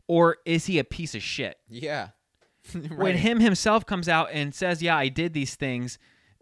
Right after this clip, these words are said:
Speaker 2: What are you gonna do about
Speaker 1: basically,
Speaker 2: it?
Speaker 1: "Screw you."
Speaker 2: Yeah.
Speaker 1: I mean, when do you go, "Well, wait a minute.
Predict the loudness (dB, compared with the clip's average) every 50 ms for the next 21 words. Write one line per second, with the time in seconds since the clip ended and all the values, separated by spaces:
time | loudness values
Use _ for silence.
0 | -20 -20 -20 _ _ _ -20 -10 -8 -8 -8 -6 -6 -6 -6 -6 -6 -4 -2 0
1 | 2 2 2 2 0 -2 0 -2 -2 -2 -4 -4 0 0 2 2 2 0 0 2
2 | 2 0 0 -4 -6 -6 -4 -4 -4 -2 -2 -2 -4 -4 -4 -4 -4 -4 -2 -2
3 | -2 -2 -4 -6 -8 -10 -12 -14 -16 -18 -20 _ _ _ _ -20 -20